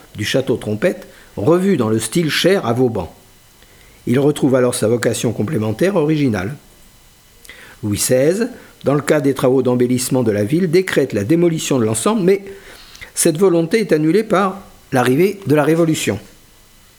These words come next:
En dix-sept cent trente et un, elle devient prison civile et assurera ce rôle jusqu'à la construction de la prison de Gradignan en dix-neuf cent soixante-sept.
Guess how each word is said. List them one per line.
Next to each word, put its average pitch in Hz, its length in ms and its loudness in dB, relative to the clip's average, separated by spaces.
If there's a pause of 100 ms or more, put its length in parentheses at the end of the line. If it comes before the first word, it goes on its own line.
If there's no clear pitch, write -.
(460)
En - 40 -4
dix-sept 123 300 0
cent 127 140 0
trente 104 240 -6
et 143 100 2
un, 226 80 2
elle 151 140 2
devient 127 320 0
prison 151 280 0
civile 156 440 -2 (580)
et 120 80 0
assurera 120 400 0
ce 139 160 -2
rôle 185 320 0 (480)
jusqu'à 185 320 0
la 165 80 2
construction 147 480 -2
de 208 60 0
la 143 80 2
prison 127 280 -2
de 190 60 2
Gradignan 113 580 -2 (440)
en 175 120 0
dix-neuf 120 320 -2
cent 208 120 -2
soixante-sept. - 560 -2